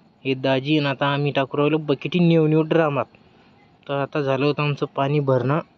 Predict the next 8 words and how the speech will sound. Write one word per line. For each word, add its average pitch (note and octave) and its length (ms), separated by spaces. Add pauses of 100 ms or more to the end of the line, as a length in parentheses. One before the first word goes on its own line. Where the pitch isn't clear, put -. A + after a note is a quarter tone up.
आणि C#3 160
आता C#3+ 300
आम्हाला C#3 340 (1120)
पसारा D#3 380
खाली E3+ 240
करायचा D3+ 300
होता C3 180
गाडीतला. A#2 460